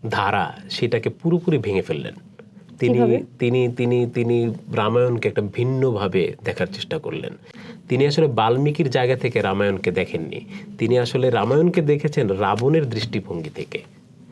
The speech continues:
Speaker 1: আমরা সবসময় দেখেছি যে রাবণ হলো গিয়ে, আহ, অসুর, তারা দানব,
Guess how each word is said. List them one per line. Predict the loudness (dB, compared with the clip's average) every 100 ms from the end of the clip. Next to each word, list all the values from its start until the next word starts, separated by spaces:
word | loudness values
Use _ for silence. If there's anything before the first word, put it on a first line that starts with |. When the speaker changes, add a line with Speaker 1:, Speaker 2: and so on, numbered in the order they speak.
| -20 -6
Speaker 1:
আমরা | -2 0
সবসময় | 0 0 2 2
দেখেছি | 2 0 -2 0
যে | 2 4
রাবণ | 4 2 2 2 2 2
হলো | 2 2
গিয়ে, | 0 2 4 2
আহ, | 0 -6 -8 -2
অসুর, | 0 2 2 0 0 2 2 0 -4 -14 -20 -8
তারা | -2 0 0
দানব, | 0 0 2 2 2 2